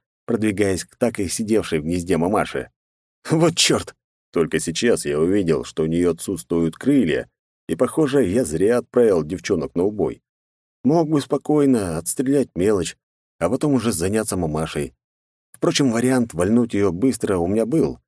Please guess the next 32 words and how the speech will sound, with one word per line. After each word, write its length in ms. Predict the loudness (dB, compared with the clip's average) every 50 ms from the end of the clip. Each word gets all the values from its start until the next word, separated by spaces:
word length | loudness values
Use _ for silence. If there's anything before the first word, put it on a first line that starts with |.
| _ _ _ _ _ _ -8
После 240 | -8 -4 -4 -4 -2
боя 280 | 0 2 2 2 2
на 120 | 0 0 -2
земляничных 600 | -2 -2 -2 -2 -2 -2 -2 -4 -6 -8 -10 -8
холмах 540 | -6 -4 -2 -2 -2 -2 -2 -4 -8 -10
из 140 | -12 -12 -6
поверженного 500 | -4 -2 0 0 0 0 0 -2 -2 -2
медведя, 480 | -2 -4 -2 0 0 0 2 0 -2 -4
кроме 300 | -4 -2 0 0 0 0
обгорелой 420 | 0 0 0 0 2 0 0 -2
шкуры, 500 | -4 -6 -6 -2 0 0 2 0 -2 -4 _ _ _ _ _ _ _
выпала 400 | 0 0 0 2 2 2 2 2
только 320 | 0 0 -2 -2 0 0 0
одна 340 | 2 2 2 2 2 0 0
вещь — 460 | 0 0 0 -2 -2 -6 -10 -14 -16 _ _ _
свиток 440 | -10 -6 -4 -2 -2 -2 -2 -2 -2
медвежьей 480 | -2 0 2 0 0 0 0 0 0
ярости. 580 | 2 2 2 2 2 0 -4 -8 -12 -14 -14 -16 _ _ _ _ _ _ _ _ _ _ _
Странный 460 | -6 -4 -2 0 0 2 2 2 2
свиток, 520 | 2 0 0 -2 -2 0 0 -2 -4 -6 -8
при 140 | -8 -6 -6
использовании 640 | -4 -2 0 0 0 2 2 0 0 0 0 0
наносящий 600 | 0 0 0 -2 -2 0 0 0 0 0 -2 -2
урон, 340 | -2 0 2 2 2 0 0
равный 380 | -2 -2 -2 -2 -2 -2 -2 0
моему 340 | 0 0 0 0 0 0 0
рекорду 540 | -2 -4 -4 -2 0 0 0 0 -2 -6
по 120 | -4 -2 0
урону 420 | 0 0 2 2 2 2 0 0
за 120 | 0 0 0
одну 180 | 0 0 0
минуту. 520 | 0 0 2 0 0 0 -2 -6 -8 -8